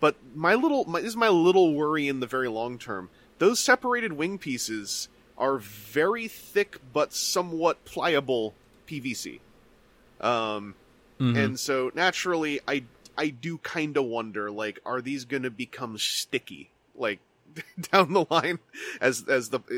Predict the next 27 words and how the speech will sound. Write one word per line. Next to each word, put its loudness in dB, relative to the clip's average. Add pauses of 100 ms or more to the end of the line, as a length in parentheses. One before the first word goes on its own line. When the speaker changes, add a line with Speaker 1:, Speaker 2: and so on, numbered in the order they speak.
Speaker 1:
like, -4
does, 0
will 0
the 0
plasticizer -2
sweat -2
out -2
or -8
not? -4 (320)
Or 8
will 0
the -2
paint -8
apps 0
on 4
this -2
actually -4
seal 0
the -4
plasticizer -4
in, -4 (560)
uh, -2 (460)
a -6
little -4
bit -6
more? -12 (560)
Um, -4